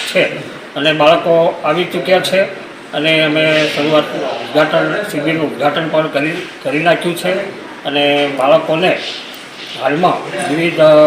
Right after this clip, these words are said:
પ્રવૃત્તિઓ પણ કરા-, કરાવવાનું કાર્ય, અ, જે અમને સહયોગી એવું કન્યા ગુરુકુળ વડોદરા એ સહયોગ આપે છે અને સાથે અમારું મહિલા મંડળ એના સહયોગથી શિબિર ચાલે છે. પણ મેં કીધું એમ સાતસો જેટલા બાળકો,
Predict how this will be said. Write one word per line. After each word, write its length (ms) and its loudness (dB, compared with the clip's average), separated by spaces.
પ્રવૃત્તિઓ 420 -2
પણ 180 0
કરા-, 420 -2
કરાવવાનું 460 2
કાર્ય, 280 2
અ, 500 -2
જે 500 -2
અમને 600 -2
સહયોગી 420 -2
એવું 540 -2
કન્યા 260 -2
ગુરુકુળ 360 -4
વડોદરા 640 0
એ 120 -2
સહયોગ 340 0
આપે 240 2
છે 180 -4
અને 600 0
સાથે 260 -2
અમારું 300 0
મહિલા 260 -2
મંડળ 340 4
એના 220 -4
સહયોગથી 760 -4
શિબિર 260 -6
ચાલે 340 -2
છે. 720 -6
પણ 120 -4
મેં 240 0
કીધું 220 -4
એમ 120 -8
સાતસો 380 -6
જેટલા 260 -8
બાળકો, 520 0